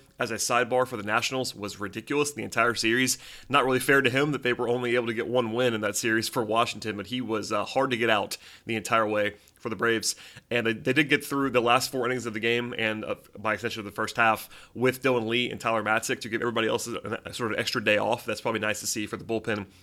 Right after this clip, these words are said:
overall, but that was the end of that. Um, clearly, with the loss,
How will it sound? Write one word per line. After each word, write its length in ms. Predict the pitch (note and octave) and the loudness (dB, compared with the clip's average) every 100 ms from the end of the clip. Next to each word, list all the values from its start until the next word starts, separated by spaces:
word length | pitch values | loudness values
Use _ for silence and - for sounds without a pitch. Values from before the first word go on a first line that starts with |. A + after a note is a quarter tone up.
| _ - | _ -2
overall, 460 | A2+ G2+ G#2 G#2+ | 0 2 2 2
but 220 | G2 G#2 - - - | 2 0 -2 -20 0
that 100 | B2+ | 2
was 120 | B2 | 2
the 100 | C3 | 0
end 160 | B2 A2+ | 0 0
of 100 | G2 | 0
that. 360 | G#2+ G#2 - - - - - | 2 2 0 -8 -14 -8 2
Um, 320 | B2+ A#2 A2 _ - | 2 2 -6 _ -6
clearly, 340 | - F#3+ G3 | 6 10 10
with 180 | D#3 F3+ | 8 6
the 80 | D3+ | 4
loss, 480 | C3 C3 C3+ - | 6 6 6 2